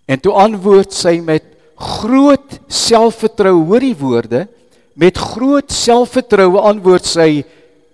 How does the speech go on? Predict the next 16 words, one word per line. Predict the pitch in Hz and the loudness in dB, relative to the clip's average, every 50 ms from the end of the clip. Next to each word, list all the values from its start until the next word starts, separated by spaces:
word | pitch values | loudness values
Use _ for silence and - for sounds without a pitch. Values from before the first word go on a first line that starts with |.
| _ _ _ _ | _ _ _ _
"Ja, | - 120 151 156 175 175 160 131 104 98 95 - _ _ _ _ _ _ _ _ _ _ _ _ _ _ _ _ _ _ - | -6 0 2 2 4 4 2 2 -2 -4 -10 -18 _ _ _ _ _ _ _ _ _ _ _ _ _ _ _ _ _ _ -2
ek | 170 160 160 160 - | 0 0 0 -2 -8
sal | - - - 151 143 135 127 120 117 - _ _ _ - | -10 -4 -2 0 0 0 -2 -4 -10 -18 _ _ _ -14
hemel | 120 117 131 143 139 143 139 131 | -6 0 0 0 2 0 -2 -4
toe | - - 147 127 | -6 -8 -10 -10
gaan." | - - 131 117 104 98 92 90 _ _ _ _ _ _ _ _ _ _ _ _ _ _ _ _ _ _ _ _ _ _ _ _ _ _ _ _ _ _ _ _ _ _ _ _ _ _ _ _ - | -6 -4 -2 -2 -2 -4 -8 -14 _ _ _ _ _ _ _ _ _ _ _ _ _ _ _ _ _ _ _ _ _ _ _ _ _ _ _ _ _ _ _ _ _ _ _ _ _ _ _ _ -6
En | 190 | -4
die | 240 240 | -4 -4
vraag | - 240 233 233 226 214 | -4 -4 -4 -4 -4 -4
vir | - - 190 190 | -6 -4 -2 0
haar, | 185 180 175 170 139 127 | 2 2 0 -2 -4 -4
"Dame, | - 127 131 131 131 135 135 139 139 143 - _ _ _ _ _ _ _ _ _ _ _ _ _ _ | -2 -2 0 -2 -4 -6 -10 -10 -12 -14 -16 _ _ _ _ _ _ _ _ _ _ _ _ _ _
hoe | 151 214 269 262 180 - | -6 -4 -4 -4 -6 -4
weet | - 156 165 175 165 - - | -2 2 2 2 0 -2 -4
jy | 110 117 110 107 101 90 _ | -6 -6 -6 -6 -8 -12 _
dit? | - 95 82 - | -14 -14 -14 -16